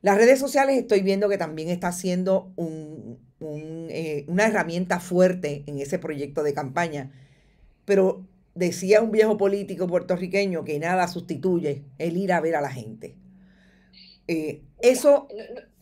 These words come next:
Speaker 1: sí, eso va a ser superimportante dónde está, más allá de María de Lourdes Santiago, en el Partido Independentista.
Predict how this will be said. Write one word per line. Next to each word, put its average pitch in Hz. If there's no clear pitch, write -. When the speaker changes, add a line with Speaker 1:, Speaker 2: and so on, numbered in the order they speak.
Speaker 1:
sí, -
eso 220
va 277
a 269
ser 277
superimportante 247
dónde 208
está, 214
más 190
allá 196
de 196
María 180
de 165
Lourdes 175
Santiago, 185
en 175
el 165
Partido 160
Independentista. 143